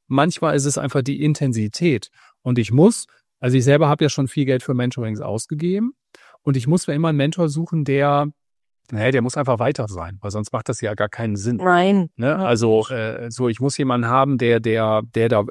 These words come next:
Speaker 1: der da weiter ist und ich weiß, dass ich in ganz, ganz vielen Fällen deutlich weiter bin als viele Menschen, die ich da draußen kenne.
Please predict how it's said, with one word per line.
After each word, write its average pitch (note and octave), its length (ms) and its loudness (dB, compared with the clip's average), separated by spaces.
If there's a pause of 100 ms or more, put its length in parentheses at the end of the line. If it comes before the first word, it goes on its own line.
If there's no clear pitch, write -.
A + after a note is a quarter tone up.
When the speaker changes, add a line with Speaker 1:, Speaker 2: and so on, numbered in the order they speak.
Speaker 1:
der A2 120 0
da G2 100 0
weiter E3 380 0
ist G3 180 -4
und B2+ 140 -4
ich G#2+ 140 -4
weiß, A#2+ 200 0
dass A2+ 140 -4
ich A2 160 -6
in G#2+ 120 -4
ganz, B2 260 -2
ganz D#3 200 -2
vielen C3+ 320 0
Fällen A2+ 340 0
deutlich C#3 440 2
weiter B2+ 240 0
bin A#2 180 -4
als A#2 240 -10
viele B2+ 320 -2
Menschen, A2 340 -4
die A2 80 -6
ich G2+ 80 -8
da G2+ 120 -4
draußen G2+ 340 -6
kenne. F3+ 400 -4